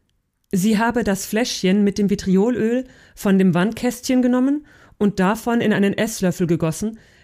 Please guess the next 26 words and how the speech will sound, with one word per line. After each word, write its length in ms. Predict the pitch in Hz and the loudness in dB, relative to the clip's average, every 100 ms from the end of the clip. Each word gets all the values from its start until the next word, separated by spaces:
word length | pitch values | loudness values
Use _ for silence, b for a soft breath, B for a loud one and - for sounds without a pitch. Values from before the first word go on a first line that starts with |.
| B | B
bis 160 | 226 | -4
derselbe 540 | 214 196 185 214 240 240 | -2 0 2 0 0 -4
fast 360 | - 214 - | -4 -6 -4
ganz 300 | - 185 185 | -2 0 0
voll 220 | - 175 160 | -2 0 0
gewesen 400 | 143 147 135 143 | 0 -2 -2 -2
sei. 280 | 160 156 - _ _ _ _ _ b b b b b - | -4 -6 -12 _ _ _ _ _ b b b b b 0
Diesen 260 | 254 247 233 | 2 4 2
Löffel 420 | 247 269 214 202 | 2 0 -2 -2
habe 220 | 233 226 | -2 -2
ihr 140 | 202 | 2
Mann, 320 | 196 190 247 311 b b b | 2 2 -2 -6 b b b
wie 160 | 180 208 | 0 2
gewöhnlich 560 | 202 202 240 262 254 | 2 2 2 0 0
beim 160 | 202 196 | -2 0
Einnehmen 480 | 190 214 226 226 226 | 2 2 0 -2 -2
von 200 | 196 165 | -2 -2
Arznei, 560 | 156 - 180 185 247 b b b b b | -4 -2 0 0 -2 b b b b b
so 220 | 190 190 | 0 2
weit 240 | 208 269 | 0 -2
als 240 | 226 220 202 | -4 -2 2
möglich 460 | 208 240 233 226 | 2 0 -4 -2
in 80 | 190 | 0
den 120 | 175 | 0
Rachen 320 | 165 202 254 | 0 0 0
gesteckt 500 | 240 233 262 269 - | -2 -2 -6 -6 -14